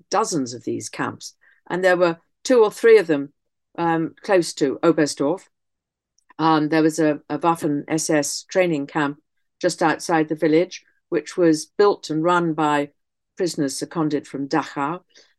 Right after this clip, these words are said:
Um, there was, and then at, towards the end of the war, B M W and Messerschmitt evacuated all their manufactories out because the,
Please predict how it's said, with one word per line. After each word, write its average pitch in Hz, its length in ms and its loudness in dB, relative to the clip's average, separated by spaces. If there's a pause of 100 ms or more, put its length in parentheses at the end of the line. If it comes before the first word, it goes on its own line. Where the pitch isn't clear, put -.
(160)
Um, 175 400 2 (200)
there 175 220 2
was, 160 400 2
and 185 180 -6
then 202 160 2
at, - 200 -2
towards 240 260 0
the 202 140 4
end 233 160 2
of 170 80 -6
the 165 80 0
war, 151 280 2
B 202 160 4
M 190 160 0
W 180 460 2
and 156 140 -4
Messerschmitt 175 640 -8 (400)
evacuated 170 680 2
all 190 140 2
their 170 160 4
manufactories 160 920 -2
out 170 200 0
because 170 200 -6
the, 156 180 -4